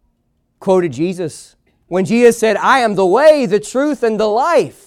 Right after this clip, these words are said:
No man cometh unto the Father but by me." In John's Gospel, we read about how he said, quoting from Jesus, "I am the resurrection and the life.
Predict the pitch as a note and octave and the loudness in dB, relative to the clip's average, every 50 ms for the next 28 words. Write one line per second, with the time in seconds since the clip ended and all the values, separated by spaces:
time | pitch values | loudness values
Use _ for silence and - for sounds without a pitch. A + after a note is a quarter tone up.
0 | _ _ _ _ _ - D#3 G#3 A#3+ C#4 C4+ B3 A#3 A3+ A3 G3 F#3+ A3 A3 G#3 | _ _ _ _ _ -6 -2 2 4 4 4 4 2 0 -2 -2 -2 -2 -2 -2
1 | F3 F#3 F#3+ E3+ E3 D#3 D3+ D#3+ G3 G3+ G3 E3+ D#3 D3 D#3 C#3+ C3+ D3 C#3+ C3+ | -4 -4 -4 -4 -6 -6 -4 -2 -2 0 0 -2 -2 -4 -4 -4 -4 -4 -4 -4
2 | C3+ C#3 D#3 D#3 C3+ G2+ - _ _ _ _ _ _ _ _ _ _ _ _ _ | -4 -6 -8 -8 -10 -12 -16 _ _ _ _ _ _ _ _ _ _ _ _ _
3 | _ _ _ _ _ _ _ _ _ _ _ _ _ _ _ - E3 E3+ - E3 | _ _ _ _ _ _ _ _ _ _ _ _ _ _ _ -8 -6 -4 0 0
4 | F#3+ F#3+ F#3+ E3 B2 A#2+ E3+ F3+ F#3 F3+ - - C#3+ A#2+ G2 F#2+ _ _ _ _ | 2 2 2 0 0 0 0 2 0 0 -4 -6 -8 -8 -8 -10 _ _ _ _
5 | _ _ _ _ _ _ _ _ _ - D3 D3+ D3+ F3+ G3 F3 E3 E3+ D#3+ D3+ | _ _ _ _ _ _ _ _ _ -4 -2 -2 0 0 0 0 0 -2 -2 -4
6 | F3 E3 D3+ D#3+ E3 D#3 - F3+ F3+ F#3 F3+ E3 C#3+ B2+ - _ _ _ _ _ | -6 -8 -6 -6 -8 -8 -6 -4 -4 -2 -2 -4 -6 -10 -14 _ _ _ _ _
7 | _ _ _ _ _ - - F3 E3+ D#3+ D3+ C#3+ D#3 D3+ C#3+ A#2+ D#3 F3+ E3+ C#3+ | _ _ _ _ _ -6 -4 -4 -4 -4 -4 -6 -6 -8 -6 -6 -6 -6 -6 -8
8 | C#3 B2 - - - _ _ _ _ _ _ _ _ - F3 G3 G3+ G3+ G#3 G#3 | -10 -12 -14 -20 -20 _ _ _ _ _ _ _ _ -6 -6 -4 -2 -2 -2 -2
9 | F3 F3+ E3+ F#3+ G3 F3 E3+ F3+ E3 F3 F#3+ E3 - - - D3 A2+ F2 _ _ | -2 -2 -2 0 -2 -2 -2 -4 -2 -2 -4 -4 -8 -12 -14 -14 -14 -16 _ _
10 | _ _ _ _ _ _ _ _ _ _ _ _ - - D#3 D3+ C3+ C3 B2+ C3+ | _ _ _ _ _ _ _ _ _ _ _ _ -12 -10 -8 -8 -6 -6 -6 -6
11 | C#3+ C#3 A#2 G#2+ - _ _ | -8 -8 -12 -16 -20 _ _